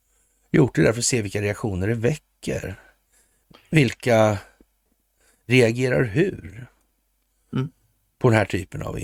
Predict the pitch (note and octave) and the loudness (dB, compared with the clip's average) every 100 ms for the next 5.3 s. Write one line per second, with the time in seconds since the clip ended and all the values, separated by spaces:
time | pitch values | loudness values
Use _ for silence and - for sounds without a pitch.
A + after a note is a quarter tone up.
0 | - - G2 F#2 - - G#2+ G#2+ F2 E2 | -10 -8 -6 -6 -8 -8 -4 -2 -2 -4
1 | - - A2+ - _ _ _ - - - | -10 -12 -12 -14 _ _ _ -14 -14 -14
2 | _ - - - F3 - - - _ - | _ -20 -10 -4 -4 -4 -10 -20 _ -4
3 | G2+ D2 C#2 _ _ - - - A#2+ D#3 | -2 -4 -8 _ _ -20 -18 -2 2 4
4 | E3 F#3 F#3+ F3 - - G#3+ F3+ A#2 G#2 | 2 2 0 0 -2 -2 2 0 0 -4
5 | F#2 G2 | -6 -12